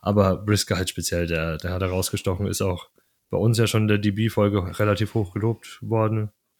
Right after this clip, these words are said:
und hoch gerankt worden. Äh, was sind so eure Erwartungen an ihn für dieses Jahr?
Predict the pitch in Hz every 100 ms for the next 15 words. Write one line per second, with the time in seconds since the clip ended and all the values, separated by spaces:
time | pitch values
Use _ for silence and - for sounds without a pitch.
0 | _ _ _ - 104 104 - 101 107 110
1 | 107 107 - - - - _ _ _ _
2 | 98 98 98 95 87 - _ _ _ 98
3 | 117 - 127 113 107 110 104 104 123 139
4 | 135 131 139 147 - - 131 135 135 -
5 | 127 127 120